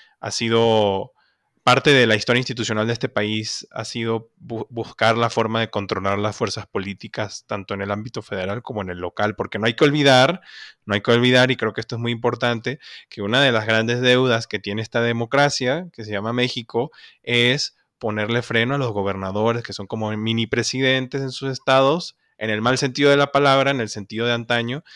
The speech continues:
y que en buena razón han sido, digo, en buena medida han sido la razón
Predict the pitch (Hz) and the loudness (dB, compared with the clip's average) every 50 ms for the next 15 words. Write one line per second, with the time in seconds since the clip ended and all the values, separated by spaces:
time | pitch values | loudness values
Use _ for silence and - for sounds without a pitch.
0 | - - - _ _ - 113 - - 113 101 - 127 123 120 113 113 127 127 135 | -20 -20 -20 _ _ -10 -4 -2 -2 -2 -2 -2 -2 -2 0 2 2 2 4 6
1 | 143 143 143 135 123 117 - - 135 127 127 135 143 139 127 113 - - 123 113 | 6 6 6 4 4 2 2 2 2 2 2 2 0 -2 -4 -4 -6 -4 -4 -2
2 | 117 117 120 120 117 110 104 101 101 - - - _ _ - 131 131 127 120 131 | 0 0 2 2 2 2 0 0 -2 -6 -8 -12 _ _ 0 0 2 2 2 2
3 | 147 170 160 131 120 123 135 139 135 123 135 135 135 131 113 107 104 101 - - | 2 4 4 4 4 4 2 2 2 0 -2 0 0 0 0 0 -2 -2 -2 -2
4 | - 113 113 120 135 165 196 | 0 0 2 2 0 -2 -6